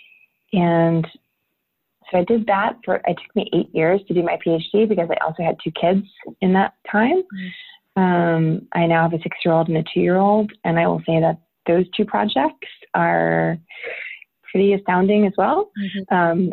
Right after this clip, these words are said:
Speaker 1: and complex and challenging feminist projects.
Speaker 2: Mm-hmm.
Speaker 1: Um, and so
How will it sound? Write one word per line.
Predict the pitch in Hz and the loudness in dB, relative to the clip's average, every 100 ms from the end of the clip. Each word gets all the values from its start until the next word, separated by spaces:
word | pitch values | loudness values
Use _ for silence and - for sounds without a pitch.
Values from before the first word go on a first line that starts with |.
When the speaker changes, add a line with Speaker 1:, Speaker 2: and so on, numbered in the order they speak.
| - | -2
Speaker 1:
and | 170 165 | -4 -4
complex | 165 160 208 285 - | -6 -2 0 -2 -4
and | 165 165 | -6 -2
challenging | 185 202 220 233 233 | 0 2 2 2 2
feminist | 226 226 233 240 _ - | 2 2 2 -4 _ -8
projects. | - 233 330 392 - - | -4 0 0 -2 -10 -8
Speaker 2:
Mm-hmm. | 190 185 180 175 - _ _ 196 | -8 -8 -10 -12 -16 _ _ 0
Speaker 1:
Um, | 185 185 180 - | 2 0 -2 -2
and | 190 190 | -2 0
so | 190 180 175 175 | 2 4 2 2